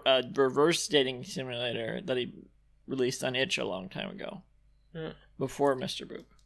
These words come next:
Speaker 2: Anyway, that's
Speaker 1: Called
Speaker 2: his
Speaker 1: Heartbreak
Speaker 2: um,
Speaker 1: High.
Speaker 2: nom nat. Yeah, that's what I was thinking of.
Speaker 1: Mm-hmm.
Speaker 2: Anyway, so I hope you'll understand. There's never enough time, you know. Electries. Also,
Speaker 1: Oh,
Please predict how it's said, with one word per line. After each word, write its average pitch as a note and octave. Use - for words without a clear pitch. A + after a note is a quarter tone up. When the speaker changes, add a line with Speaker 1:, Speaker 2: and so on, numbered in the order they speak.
Speaker 2:
Anyway, D#3
that's D#3
Speaker 1:
Called D3
Speaker 2:
his D#3+
Speaker 1:
Heartbreak C3+
Speaker 2:
um, C#3
Speaker 1:
High. A2+
Speaker 2:
nom C3+
nat. C3
Yeah, E3
that's C#3
what C3
I A#2
was A#2
thinking B2+
of. -
Speaker 1:
Mm-hmm. D3+
Speaker 2:
Anyway, G#3
so G3
I G#3
hope D3
you'll E3+
understand. E3+
There's C3+
never F3+
enough F#3+
time, F3+
you B2
know. B2+
Electries. -
Also, E3+
Speaker 1:
Oh, D#3+